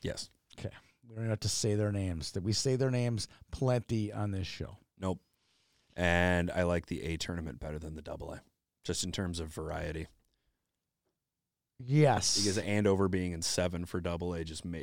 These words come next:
Speaker 1: it's, it's seven Metro teams that are all within forty minutes to an hour of each other, and then there's Moorhead.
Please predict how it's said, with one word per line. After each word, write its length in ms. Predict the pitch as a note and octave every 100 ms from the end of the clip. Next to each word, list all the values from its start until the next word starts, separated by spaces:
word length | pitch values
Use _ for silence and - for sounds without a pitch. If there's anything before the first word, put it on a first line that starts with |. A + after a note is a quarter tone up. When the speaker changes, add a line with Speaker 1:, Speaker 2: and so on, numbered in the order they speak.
| -
Speaker 1:
it's, 440 | G#2+ E2+ - -
it's 160 | A2 F#2
seven 520 | - - A2+ B2 A2+
Metro 360 | G2+ G2 G#2+ F#2+
teams 340 | - F#2 F#2
that 80 | F2+
are 100 | E2+
all 220 | E2+ F2+
within 300 | F2+ F2 E2+
forty 360 | F2 F2+ F2+ E2+
minutes 460 | E2+ F2 - - - _ _ _ -
to 120 | F#2+
an 80 | E2
hour 360 | E2 E2+ F2
of 100 | E2
each 160 | E2+ -
other, 240 | F2+ E2+ E2+
and 160 | E2+
then 100 | E2
there's 200 | D#2+ D#2
Moorhead. 320 | - D#2 D2+